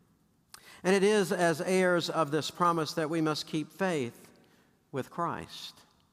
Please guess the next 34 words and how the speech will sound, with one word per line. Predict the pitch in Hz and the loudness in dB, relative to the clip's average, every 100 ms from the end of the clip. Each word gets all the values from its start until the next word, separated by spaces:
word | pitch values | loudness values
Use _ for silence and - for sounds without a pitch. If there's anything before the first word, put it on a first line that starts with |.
| _ _ - - | _ _ -20 -6
To | 185 | 2
be | 185 | 2
justified | 156 185 190 170 160 147 127 | 4 2 2 0 2 2 2
by | 139 | 0
faith, | 131 143 135 135 - - | 0 -2 -2 -2 -8 -8
not | 170 190 143 | 0 0 0
works, | 120 120 120 - | -4 -4 -4 -6
requires | 151 147 160 156 139 | -6 0 2 2 0
a | 139 | -4
faith | 165 151 147 | -2 -2 -2
that | 151 | -4
is | 143 | -4
vital, | 127 143 151 139 127 123 | 0 2 2 2 0 0
alive, | 139 147 147 151 139 123 107 - - 127 | 0 2 4 4 2 0 -4 -14 -16 -4
and | 127 123 | -4 -2
full | 170 170 147 127 113 - | -2 0 0 0 -4 -6
of | 135 135 110 107 - - _ _ | -2 0 0 -4 -12 -20 _ _
promise. | - 101 85 90 113 - - _ _ _ _ _ _ | -10 -8 -8 -10 -14 -20 -20 _ _ _ _ _ _
True | - 196 180 | 0 2 2
heirs | 160 170 156 147 143 | 2 2 4 2 -2
to | - | -6
the | 151 139 | -6 -2
promise | 170 160 151 131 - | 2 2 0 -4 -6
of | 147 | -2
abundant | 143 147 151 139 | 0 2 0 -2
life | 127 147 139 - | 0 0 0 -4
calls | 151 151 139 | -2 0 -2
us | 135 123 - | -6 -6 -8
to | 131 | -6
be | 147 | -6
promise | - 147 143 139 - | -4 -2 -2 -2 -4
makers, | 170 175 151 107 95 - - _ _ _ _ _ _ | -4 -4 -4 -6 -8 -14 -20 _ _ _ _ _ _
promise | - 165 147 131 - - - | 0 2 2 -4 -8 -12 -6
keepers, | 170 - 104 90 - - | -4 -4 -6 -8 -10 -20